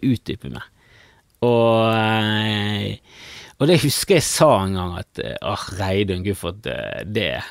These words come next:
er, det er et håpløst navn, det. Det er navn på en som er håpløs." Og så snakket han om moren sin. Eh, en god kompis av meg. Jeg visste ikke at moren het Reidun. Og for meg er assosiasjonen til Reidun er, det er total miss. Men hun er veldig hyggelig. Ser litt ut som en, eh,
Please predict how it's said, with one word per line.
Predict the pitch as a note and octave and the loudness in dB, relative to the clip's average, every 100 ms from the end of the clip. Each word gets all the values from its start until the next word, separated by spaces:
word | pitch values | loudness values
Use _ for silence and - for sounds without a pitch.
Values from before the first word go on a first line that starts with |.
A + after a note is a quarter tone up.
| - - | -14 -10
er, | C#2+ C2 B1 A1 A1+ - - F2+ | -8 -6 -8 -10 -12 -14 -12 -6
det | A2+ | -2
er | E2 - | -2 0
et | G2+ | 0
håpløst | F#2+ A2+ G#2+ A2 | 0 -2 -4 -2
navn, | F2+ E2+ | -4 -4
det. | - _ _ _ _ _ _ | -10 _ _ _ _ _ _
Det | C3 A2 F#2 - _ - | 0 0 -2 -12 _ -4
er | A2 | 0
navn | A2+ G2+ | 2 0
på | G#2 | 0
en | G2 | -4
som | G2+ | -4
er | F#2+ | -4
håpløs." | E2 C2+ - - _ _ - - - - - - | -6 -8 -12 -20 _ _ -20 -20 -20 -20 -20 -14
Og | A2+ | -10
så | A2 A2+ | -10 -6
snakket | A#2 G#2+ A#2+ | -6 -4 0
han | A2 G#2 | 0 0
om | F#2+ | -2
moren | F#2+ E2 - | -2 -4 -8
sin. | - - - - - - - - | -12 -16 -20 -16 -14 -14 -6 4
Eh, | A#2+ A2 A2 | 6 6 6
en | |
god | G#2+ G#2 | 4 2
kompis | A2 F2+ - | 0 -4 -8
av | - | -10
meg. | - | -2
Jeg | - | 2
visste | E3 - | 4 6
ikke | A3+ G#3+ | 4 4
at | |
moren | C3+ G#2 G2 | 4 4 2
het | F2+ | 0
Reidun. | F#2 E2+ E2 F2+ - | -4 -6 -6 -8 -2
Og | D3 | 0
for | G#3+ | 4
meg | B3 C4+ A3+ G3 | 4 6 6 4
er | G#3+ G3 | 4 2
assosiasjonen | F3+ E3+ D#3+ E3+ G3 D#3 B2+ | 2 0 -2 -2 -2 -2 0
til | B2+ | 0
Reidun | C#3 C3+ C#3 | 0 0 -2
er, | C3+ B2+ - - - - - - | -4 -4 -6 -8 -10 -10 -10 -8
det | - G3+ | -4 -2
er | G2+ F3+ F3+ | 0 0 -2
total | F3+ G3+ F3+ | -2 2 4
miss. | A#2 G#2 - | 4 4 2
Men | C3+ D3 | 0 4
hun | D3 A3+ F3+ F2+ | 4 6 4 2
er | D2 C#2+ A#1 F#2 | -2 -4 -6 -6
veldig | F2+ G#2+ F#3 | -2 4 6
hyggelig. | G3 F#3+ E3+ - | 6 6 2 2
Ser | - E3+ | 2 4
litt | D#3 D3+ | 4 2
ut | C#3 | 0
som | A#2 G2+ | 2 2
en, | G2 | 4
eh, | F#2+ | 2